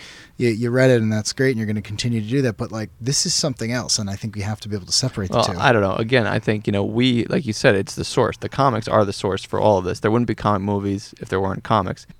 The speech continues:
Speaker 1: But I also believe you're talking about a smaller group of people. Like, the highest selling comic of the year is not gonna come anywhere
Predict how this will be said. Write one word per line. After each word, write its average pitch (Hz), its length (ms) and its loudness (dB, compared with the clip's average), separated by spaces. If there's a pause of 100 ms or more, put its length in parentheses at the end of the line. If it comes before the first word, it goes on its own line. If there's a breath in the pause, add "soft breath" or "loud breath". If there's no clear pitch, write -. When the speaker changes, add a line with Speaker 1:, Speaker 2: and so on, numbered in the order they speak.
Speaker 1:
But 127 160 4
I - 140 2
also 170 220 6
believe 120 220 4
you're 110 80 2
talking 113 260 0
about 107 180 -4
a 101 60 -8
smaller 110 420 -6
group 101 500 -4
of - 180 -12
people. - 540 -8 (120)
Like, 104 240 -4
the 104 160 -2
highest 131 480 0
selling 101 340 -2
comic 104 500 -2
of 101 200 -6
the 95 80 -6
year 101 420 -4
is - 140 -8
not 104 100 -4
gonna 107 160 -6
come 98 160 -4
anywhere 101 500 -4